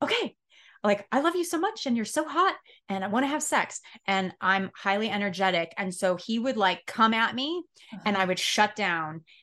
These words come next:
Speaker 1: and I would just be like, "What's wrong with me? What's wrong with him?"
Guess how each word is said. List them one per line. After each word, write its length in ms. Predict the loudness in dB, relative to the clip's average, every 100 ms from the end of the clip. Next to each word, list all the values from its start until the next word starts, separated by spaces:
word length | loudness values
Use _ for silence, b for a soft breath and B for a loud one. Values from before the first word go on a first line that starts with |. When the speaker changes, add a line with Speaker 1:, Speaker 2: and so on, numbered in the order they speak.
| -2
Speaker 1:
and 180 | 2 4
I 100 | 2
would 140 | 0
just 200 | -4 -4
be 100 | -2
like, 180 | -2 -4
"What's 400 | 0 0 0 -2
wrong 320 | 2 2 2
with 140 | 0
me? 160 | 0 0
What's 200 | -2 -4
wrong 220 | -4 -2
with 120 | -4
him?" 440 | -2 2 4 2